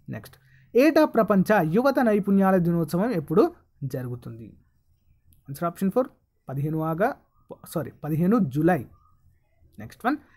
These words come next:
ఏ రాష్ట్రంలో రెండు వందల తొంభై ఎనిమిది వాటర్ షెడ్ ప్రాజెక్టులకు తోడ్పడడానికి నాబార్డ్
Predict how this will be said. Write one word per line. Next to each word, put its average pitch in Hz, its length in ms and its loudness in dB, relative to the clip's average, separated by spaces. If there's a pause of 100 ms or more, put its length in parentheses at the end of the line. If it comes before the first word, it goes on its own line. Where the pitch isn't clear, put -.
(240)
ఏ 294 180 6
రాష్ట్రంలో 202 760 4
రెండు 240 280 2
వందల 240 320 4
తొంభై 226 320 4
ఎనిమిది 220 420 0
వాటర్ 214 380 0
షెడ్ - 220 -2
ప్రాజెక్టులకు 160 540 0
తోడ్పడడానికి 151 680 -4
నాబార్డ్ 156 480 0